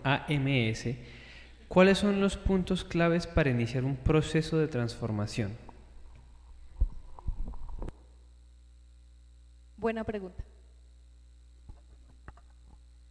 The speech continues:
Speaker 2: Bueno, en principio,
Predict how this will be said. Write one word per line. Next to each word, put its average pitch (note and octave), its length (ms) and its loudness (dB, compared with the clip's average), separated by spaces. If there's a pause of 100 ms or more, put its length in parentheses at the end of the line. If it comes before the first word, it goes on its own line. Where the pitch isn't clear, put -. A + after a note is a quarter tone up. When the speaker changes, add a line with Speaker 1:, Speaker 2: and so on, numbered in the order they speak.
(1500)
Speaker 2:
Bueno, A3 340 -8
en A#3 140 -8
principio, C4 880 -6